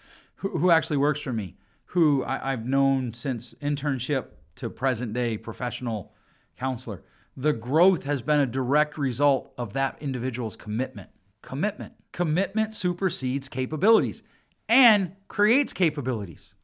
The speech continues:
Capability without, without commitment will, it'll just, it'll, it will literally just sink you. You will lose. Even when we start looking at people who have just literally changed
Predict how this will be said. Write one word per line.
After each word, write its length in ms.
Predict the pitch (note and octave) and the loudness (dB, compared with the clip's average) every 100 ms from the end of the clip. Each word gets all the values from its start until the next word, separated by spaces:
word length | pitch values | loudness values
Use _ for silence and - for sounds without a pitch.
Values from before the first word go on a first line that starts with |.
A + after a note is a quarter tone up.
| _ _ | _ _
Capability 640 | - C4 D4+ B3+ D4 D4 | 0 2 2 2 4 6
without, 500 | C#4 B3 B3+ B3 - | 4 8 8 8 0
without 420 | A3 G#3 A3+ A#3 A3+ | -4 0 4 4 4
commitment 360 | A3 A3 G3 | 0 0 -2
will, 200 | G3+ G3+ | 2 2
it'll 220 | G#3+ A3+ G3 | 4 4 2
just, 260 | A#3+ - | 0 2
it'll, 260 | A3+ G#3+ G#3 | 4 4 2
it 260 | G#3 - G#3 | -6 -4 0
will 200 | G3+ G#3 | 0 0
literally 320 | B3+ B3+ A3+ | 0 0 0
just 220 | A3 - | -2 0
sink 220 | A#3+ A3+ | 0 0
you. 80 | A#2 | -4
You 280 | G2+ F3+ A#3+ | -4 -2 -2
will 300 | A3+ A#3 A3+ | 4 4 6
lose. 500 | A3 G3 B2 - - _ _ _ _ _ _ _ | 2 2 0 -6 -18 _ _ _ _ _ _ _
Even 280 | G3+ B3 A#3+ | 0 4 4
when 100 | F3+ | 4
we 100 | D3+ | 2
start 300 | - D#3+ C#3 | 2 2 4
looking 420 | D3 D3 C#3 C3 | 4 4 0 0
at 320 | A#2+ A#2 - | -2 -4 -6
people 380 | - C3 B2+ A#2 | -6 -4 -2 -2
who 180 | B2 A#2 | -2 -4
have 160 | F#2 | -4
just 300 | - C#3+ - | -6 -4 -2
literally 420 | C3 C3 C3 A#2+ | 0 2 2 0
changed 800 | A2 - C3 A#2+ A2+ A2 - - | -4 -4 -2 0 0 -2 -4 -14